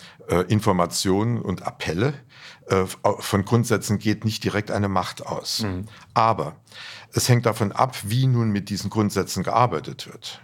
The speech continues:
Speaker 1: Ne, wenn, äh, sie als Feigenblatt verwendet werden, was aber dann sehr schnell auffliegt, äh, kann man das nicht verhindern. Wenn man aber substanziell mit diesen Grundsätzen umgeht, dann fängt die Arbeit erst an. Das heißt, es müssen dann Kriterien und Indikatoren verhandelt werden,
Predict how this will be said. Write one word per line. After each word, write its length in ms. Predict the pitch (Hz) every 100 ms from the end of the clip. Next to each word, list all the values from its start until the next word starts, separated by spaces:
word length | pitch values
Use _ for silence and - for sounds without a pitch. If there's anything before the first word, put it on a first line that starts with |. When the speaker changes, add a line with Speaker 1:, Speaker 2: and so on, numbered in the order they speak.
| -
Speaker 1:
Ne, 200 | 107 98
wenn, 280 | 101 95 92 - - -
äh, 100 | 87
sie 160 | - 101
als 160 | 82 -
Feigenblatt 580 | 95 110 107 107 95
verwendet 560 | - 92 87 101 113 -
werden, 400 | 113 113 117 - -
was 180 | - 90
aber 180 | 87 85
dann 280 | 80 82 85
sehr 180 | - 85
schnell 260 | - 82
auffliegt, 680 | 80 98 - - 104 107 - - - - -
äh, 100 | 95
kann 180 | 110
man 120 | 98 90
das 200 | 90 101
nicht 160 | -
verhindern. 560 | 85 90 92 110 139 143 - - - -
Wenn 320 | 80 107 120
man 240 | 120 98
aber 240 | 90 82 85
substanziell 640 | - 160 - 92 - 87
mit 160 | 82 78
diesen 220 | 85 82
Grundsätzen 520 | - 92 85 78 -
umgeht, 540 | - 95 92 101 143 117
dann 160 | 104
fängt 300 | 110 113 101
die 100 | 107
Arbeit 420 | 95 90 107 - - - - -
erst 380 | - 85 - -
an. 420 | 87 87 135 160 - - -
Das 180 | 92 -
heißt, 240 | 92 -
es 120 | -
müssen 220 | 107 85 87
dann 220 | 85 85
Kriterien 720 | - 80 104 98 113 120 95
und 200 | 87 -
Indikatoren 720 | 80 87 82 - 110 113 123
verhandelt 580 | 113 98 95 98 95 -
werden, 340 | 98 98